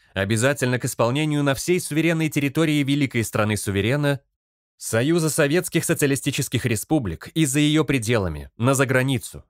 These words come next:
во всём мировом пространстве, согласно праву суверена, суверенному законодательству С С С Р и международных норм права.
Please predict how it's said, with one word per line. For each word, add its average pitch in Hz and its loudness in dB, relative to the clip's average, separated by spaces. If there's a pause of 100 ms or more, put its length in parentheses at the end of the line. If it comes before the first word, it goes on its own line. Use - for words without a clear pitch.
во 113 2
всём 190 0
мировом 160 2
пространстве, 117 -2
согласно 113 0
праву 107 0
суверена, 131 0 (140)
суверенному 165 2
законодательству 139 0
С 117 -2
С 101 -4
С - -4
Р 123 0 (200)
и 143 2
международных 139 2
норм 104 2
права. 90 0